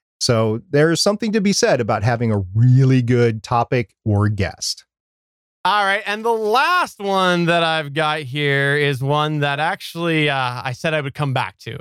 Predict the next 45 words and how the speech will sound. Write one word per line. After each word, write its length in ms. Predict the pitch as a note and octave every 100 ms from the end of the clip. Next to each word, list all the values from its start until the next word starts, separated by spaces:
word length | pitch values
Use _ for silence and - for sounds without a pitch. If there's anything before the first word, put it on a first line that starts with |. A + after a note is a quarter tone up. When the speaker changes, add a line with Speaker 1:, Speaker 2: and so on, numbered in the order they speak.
| -
Speaker 2:
and 160 | D#3+
it's 160 | G#3 -
swearing. 600 | - G#3+ G#3+ C3+ G2+ A#2 _ _ -
Swearing 540 | - G3 C4 D#4 E4
is 160 | D4+ G3
not 340 | F#3+ G3+ G#3+ -
actually 480 | D#3+ D#3 - F3
a 80 | E3
put 240 | C3+ D3+ C#3
off 280 | C3+ C3 - _
for 320 | - D3+ C#3
me 360 | C3 B2 A#2 G2+ _ _ _ -
for 500 | - D3+ C#3 C3+ B2 _ -
podcasts. 520 | C3+ A2 - G#2+ -
It's 160 | E3+ D#3
not 360 | G3 G#3+ A#3+
an 100 | B3+
instant 560 | A#3+ G3+ - G#3 G3+ C#3+
deal 300 | C3 C#3+ B2+
breaker. 520 | A#2+ A#2 - G#2+ - - _ _ _ _ _ _ _ _ -
I, 120 | F#3+ F3+ E3+ D3+
I'll 100 | D3+
say 240 | - D#3
not 200 | C#3 D3
always, 440 | C#3+ C3 G#2 E2+ -
because 540 | E3+ G3 G#3 D#3 D#3
I 200 | E3 F#3
actually 320 | G#3 G3+ A3+
agree 220 | G#3+ E3+ E3+
with 80 |
that, 200 | D#3 D#3+ -
what 200 | D3+ D#3
S 140 | D3
P 180 | - D3+
said 180 | D#3 D3+
on 200 | C#3 C#3
the 80 |
excessive 500 | C3+ - C#3 - A2+
swearing. 320 | - - A2 A#2
I 80 |
think 200 | A#2+ D#3+
that 120 | D#3+ -
excessive 600 | D3 - E3+ E3 A3+ F#3
swearing 560 | - E3 D#3 D3+ D3+
can 460 | C3+ D3+ C#3+ C#3+ C#3